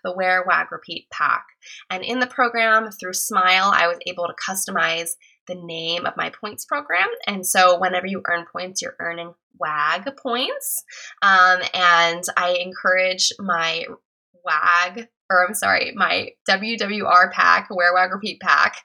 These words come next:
<laughs> Swear it's a lot easier reading it on the internet. Wear, WAG, Repeat is a hard name to say out loud, um, but it, it comes across well when you're reading it. So if you're in the Wear, Wag, Repeat pack, not only are you part of this whole rewards program,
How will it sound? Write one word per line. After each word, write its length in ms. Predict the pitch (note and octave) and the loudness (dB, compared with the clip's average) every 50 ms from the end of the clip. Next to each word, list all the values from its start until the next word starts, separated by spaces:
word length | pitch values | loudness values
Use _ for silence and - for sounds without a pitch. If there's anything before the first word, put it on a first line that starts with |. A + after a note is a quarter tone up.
| _ - | _ -8
<laughs> 640 | - - F#4 G4+ C#5+ D#5 E5 - - - - - | -8 -6 -4 -4 -4 -4 -6 -10 -14 -16 -14 -12
Swear 260 | - - - C#4+ B3+ | -10 -6 -2 0 0
it's 100 | C4 C4+ | 0 0
a 40 | D#4+ | 2
lot 280 | E4+ F4 - - A#3+ - | 4 4 4 4 2 -2
easier 440 | G#3 G#3+ G#3 G3 F#3+ F3 E3+ D#3+ D3+ - - - - - - - _ | -4 -6 -6 -2 0 0 0 0 0 -4 -12 -18 -18 -18 -20 -20 _
reading 480 | G3 F3+ F#3 G3 G3+ G#3 F#3 F3+ E3+ D#3+ | -18 -12 -6 -4 -4 -2 -2 -2 -2 0
it 200 | D#3+ D#3 D#3 - - | 0 0 0 0 0
on 140 | - E3+ E3 | 0 2 2
the 120 | E3+ D#3+ | 2 0
internet. 520 | D#3 D#3 D#3+ D3+ D3+ D3+ D3+ D#3 D3 C#3+ - - | 0 0 0 -2 -2 0 0 0 0 0 -4 -6
Wear, 220 | - A3 A#3+ B3+ | -6 -4 -2 0
WAG, 220 | B3+ B3 A3 G3 | 0 0 0 0
Repeat 320 | F#3+ - - G3 F3 D#3+ - | -2 -6 -6 -8 -8 -8 -8
is 100 | F#3 - | -6 -4
a 80 | D#3 | -6
hard 460 | D#3 - - E3 E3 D#3+ E3 D#3+ D#3 - _ _ _ _ _ _ - | -4 -2 -2 0 0 0 -4 -8 -12 -16 _ _ _ _ _ _ -14
name 300 | F#3+ F3 E3 D#3+ D#3 D#3+ | -10 -6 -4 -4 -4 -4
to 60 | F#3 | -6
say 640 | - - - - - - E3 D#3+ D#3+ E3 E3+ F3 E3 | -4 -2 0 0 0 0 0 0 0 0 0 0 0
out 340 | - - D3+ D#3+ - - - | 2 2 2 2 2 0 -2
loud, 560 | - - - - - - - - A3+ C#4 C4+ - - - - _ - | -2 -2 0 -2 -2 -2 -2 -2 -2 -4 -4 -6 -10 -20 -12 _ 0
um, 340 | F3 F#3 E3+ E3 E3 F3 E3+ | 2 2 2 2 0 -2 -2
but 100 | F3 F3 | -2 0
it, 160 | E3+ E3+ E3 - - | 0 0 0 -2 -4
it 180 | F#3 F3+ F3+ | -4 -4 -4
comes 240 | - G#3 G3 F#3 - | -4 -4 -4 -2 -4
across 300 | F#3 - F#3+ E3+ E3+ - | -4 0 0 0 0 0
well 160 | F3 E3+ E3 | -2 -4 -4
when 80 | E3 E3 | -4 -4
you're 120 | E3 E3 | -4 -4
reading 300 | E3 E3+ F3+ F3 F3 E3+ | -4 -6 -6 -6 -4 -2
it. 160 | D#3+ D3 - - | -2 -2 -2 0
So 120 | F#3+ F#3 | -2 -2
if 100 | F#3+ F#3+ | 0 -2
you're 100 | B3 A#3+ | -2 -4
in 240 | - - D4+ E4 E4+ | -2 -2 -4 -4 -4
the 140 | F#4 F4 C#4 | -4 -4 -2
Wear, 300 | A#3+ A3 G#3+ A3 A3+ G3 | -2 0 2 2 2 4
Wag, 240 | G3+ F#3 F3+ F3+ - | 4 4 4 4 2
Repeat 340 | F3+ - - F3 D#3+ - - | -4 -8 -10 -14 -16 -16 -4
pack, 460 | - - D#4 C4 G#3 F#3 F#3+ G3 - _ _ _ _ _ _ _ - | 0 4 4 4 4 2 0 -4 -8 _ _ _ _ _ _ _ -2
not 180 | B3 B3 A#3+ B3 | 0 0 2 2
only 260 | B3+ C4+ C#4+ D4 C#4+ | 0 -2 0 0 0
are 80 | C#4+ C#4+ | 0 0
you 100 | A#3+ A#3 | 0 -2
part 220 | - - A3+ G#3+ | -2 0 -2 0
of 60 | G#3 | -2
this 140 | G#3 G3 - | -4 -8 -6
whole 180 | - G#3+ G3 F#3+ | -6 -6 -4 -4
rewards 500 | F#3 F3 F3+ G3+ B3 C#4+ D#4+ F4 - - | -4 -4 -4 -2 0 0 0 -2 -4 -6
program, 580 | - - G3 F3+ F3+ F3 E3+ E3 E3+ F3+ - | -6 -6 -4 -4 -2 -2 0 -2 -2 -4 -10